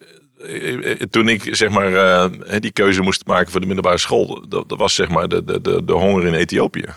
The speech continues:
En de, en de, en de, en de, ja, de miljoenen doden die daar plaatsvonden. Dus ik was echt ook wel serieus, ja, bo-, ja, boos, ehm, eh, gedreven, zeg het maar. Ehm, dat, dat, ja, vond ik wel vrij ernstig, zullen we zeggen.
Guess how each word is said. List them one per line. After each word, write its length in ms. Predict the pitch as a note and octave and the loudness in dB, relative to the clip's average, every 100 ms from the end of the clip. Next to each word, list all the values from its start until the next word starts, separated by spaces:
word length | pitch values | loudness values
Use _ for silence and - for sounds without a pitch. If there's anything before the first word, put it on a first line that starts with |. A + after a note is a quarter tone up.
| - | -10
En 140 | E2 | -6
de, 80 | D#2+ | -4
en 140 | D2 | -2
de, 100 | E2 | -2
en 180 | - E2 | -2 -2
de, 160 | D#2+ D#2+ | 0 0
en 180 | E2 D#2+ | -2 -4
de, 300 | D#2+ - D#2+ | -4 -4 -6
ja, 140 | F2 | -6
de 80 | D2 | -6
miljoenen 840 | C#2 D2+ D#2 F2+ F2+ D#2 D2+ D2+ | -6 -6 -6 -2 -2 -2 -6 -4
doden 260 | D#2+ D#2+ D2+ | 0 0 -2
die 100 | D#2 | -2
daar 180 | D#2 D2+ | 0 0
plaatsvonden. 560 | - G#2 - - - _ _ _ _ _ _ _ _ _ | -2 -2 -6 -12 -14 _ _ _ _ _ _ _ _ _
Dus 120 | - | -8
ik 120 | - - | -6 -4
was 220 | - - | -4 -4
echt 300 | - - - | -4 -6 -6
ook 140 | - | -8
wel 100 | - | -4
serieus, 640 | - - - - - - - _ _ _ _ _ _ _ _ | -4 -4 -2 -2 -2 -4 -8 _ _ _ _ _ _ _ _
ja, 180 | G#2+ - - | -14 -14 -18
bo-, 360 | _ - G2 D2+ | _ -8 -8 -8
ja, 260 | - F2+ E2 - _ - | -8 -6 -8 -12 _ -20
boos, 360 | - - - C3 | -18 -18 -8 -6
ehm, 400 | E2 F2+ F2 D#2 _ | -6 -8 -12 -14 _
eh, 360 | - D#2 D2 C2 | -20 -18 -16 -16
gedreven, 520 | - - A2+ A#2 A#2 | -6 0 0 -2 -4
zeg 140 | G2+ | -4
het 100 | A2 | 0
maar. 240 | F2+ D#3 F#3+ _ - D#2 | 0 -2 -6 _ -20 -12
Ehm, 380 | E2+ F2+ E2 E2+ - _ _ _ | -8 -6 -8 -10 -14 _ _ _
dat, 160 | - - - - - | -12 -12 -18 -12 -10
dat, 160 | C#2+ _ _ | -10 _ _
ja, 180 | G2+ F#2 | -6 -6
vond 160 | - C#2 | -8 -8
ik 60 | |
wel 180 | D#2 C#2+ | -4 -4
vrij 220 | - F2 B2+ | -2 -2 0
ernstig, 300 | B2 - - | -2 -4 -6
zullen 180 | D2+ | -4
we 60 | C2+ | -2
zeggen. 260 | C#2 - | -4 -6